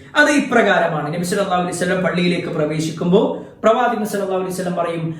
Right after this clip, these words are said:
"അഊദു ബില്ലാഹിൽ അദീം വ ബിവജ്ഹിൽ കരീം വ സുൽത്താനിഹിൽ ഖദീം മിനശ് ശൈത്വാനിർ റജീം." ഇത് റസൂലുള്ളാഹി സ്വല്ലല്ലാഹു അലൈഹി വസല്ലം നിർവഹിക്കാറുള്ള പ്രാർത്ഥനയാണ്.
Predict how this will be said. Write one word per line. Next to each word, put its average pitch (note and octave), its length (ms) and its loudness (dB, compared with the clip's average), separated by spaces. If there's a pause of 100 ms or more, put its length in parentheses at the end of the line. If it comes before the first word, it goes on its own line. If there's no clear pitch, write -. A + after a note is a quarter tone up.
(120)
"അഊദു A3 460 2
ബില്ലാഹിൽ G3 800 2
അദീം F#3 680 0 (180)
വ C4 80 4
ബിവജ്ഹിൽ A#3+ 800 2
കരീം A3+ 560 4 (140)
വ G#3 60 4
സുൽത്താനിഹിൽ G3+ 960 2
ഖദീം F3 600 0 (100)
മിനശ് G#3 300 2
ശൈത്വാനിർ D#3 500 -2
റജീം." C3+ 480 -6 (300)
ഇത് C4+ 180 4
റസൂലുള്ളാഹി F#3 440 -2
സ്വല്ലല്ലാഹു D#3 380 -4
അലൈഹി D3 160 -8
വസല്ലം G3 160 -2
നിർവഹിക്കാറുള്ള D3+ 1080 -2 (120)
പ്രാർത്ഥനയാണ്. C3+ 720 -4